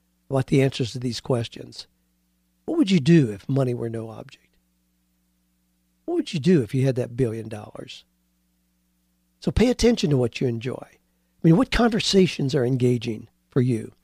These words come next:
Where do you stop when you're flipping channels on T V? I mean, you, you could watch me some evening if I get to that point where I'm flipping channels on T V. <sighs> I know where I'm gonna end up. I'm gonna end up at, you know,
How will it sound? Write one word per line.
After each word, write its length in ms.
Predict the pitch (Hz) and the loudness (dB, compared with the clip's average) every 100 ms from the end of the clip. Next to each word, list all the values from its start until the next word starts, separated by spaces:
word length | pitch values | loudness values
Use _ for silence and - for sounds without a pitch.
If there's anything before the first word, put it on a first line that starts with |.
| _ _ _ _ _ | _ _ _ _ _
Where 160 | 185 277 | 2 4
do 60 | |
you 140 | 302 214 | 2 2
stop 480 | - - 208 190 190 | -2 -2 -2 0 0
when 80 | |
you're 100 | 170 | 0
flipping 360 | 151 - 175 160 | 0 -2 0 2
channels 380 | - 160 151 135 | 4 4 4 4
on 160 | 131 | 0
T 240 | 120 151 123 | 2 0 0
V? 340 | 127 - 131 _ _ _ | -4 -6 -10 _ _ _
I 60 | 139 | 2
mean, 160 | 160 | 4
you, 80 | 185 | 4
you 180 | 180 170 | 2 2
could 220 | - 127 | 0 0
watch 320 | 135 143 - | 2 2 0
me 400 | 135 160 120 127 - _ _ _ | -2 0 0 -4 -8 _ _ _
some 300 | _ - 127 - | _ -2 -2 0
evening 480 | 139 123 127 135 147 | -2 0 0 0 -2
if 160 | 117 | -4
I 140 | 139 120 | -4 -4
get 200 | 120 123 | -4 -2
to 80 | 127 | -2
that 220 | 117 - | -2 -4
point 400 | 135 120 113 - | -6 -4 -6 -6
where 100 | 120 | -8
I'm 60 | |
flipping 320 | 113 - - 123 | -4 -6 -6 -4
channels 360 | 135 127 120 | -2 -2 -2
on 180 | 123 120 | -4 -4
T 240 | - 127 | -4 -6
V. 300 | 113 117 139 - _ _ _ _ _ _ _ _ _ _ _ _ _ _ _ - | -4 -6 -6 -10 _ _ _ _ _ _ _ _ _ _ _ _ _ _ _ -16
<sighs> 60 | 320 - - _ _ _ _ - | -14 -14 -18 _ _ _ _ -8
I 420 | 104 107 120 160 | -8 -8 -4 -2
know 280 | 156 160 139 | 2 2 2
where 180 | 139 120 | 0 0
I'm 140 | 147 | 0
gonna 200 | 143 127 | 0 -2
end 220 | 127 127 | -4 -6
up. 100 | 117 | -2
I'm 140 | 139 165 | -2 2
gonna 180 | 139 | 2
end 180 | 127 131 | 2 0
up 180 | 131 - - - - - | -2 -4 -14 -20 -8 -4
at, 160 | - - _ | -4 -6 _
you 100 | - | 0
know, 100 | 120 | 0